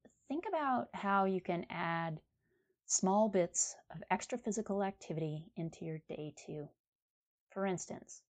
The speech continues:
could you walk to the store rather than driving there? Not only will you get some extra exercise, but you'll also save money on fuel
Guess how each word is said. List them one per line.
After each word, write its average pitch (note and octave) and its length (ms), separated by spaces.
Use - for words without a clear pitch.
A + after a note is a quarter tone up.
could D#3 100
you D#3 80
walk D#3 300
to A#3 100
the A3 60
store A#3 500
rather A3 280
than A3 160
driving G#3+ 340
there? A3+ 240
Not E3+ 180
only F3 220
will F3 120
you E3+ 60
get E3+ 200
some - 120
extra - 340
exercise, - 800
but - 80
you'll F3+ 160
also F3+ 340
save F3+ 320
money E3 420
on D#3+ 280
fuel D#3 360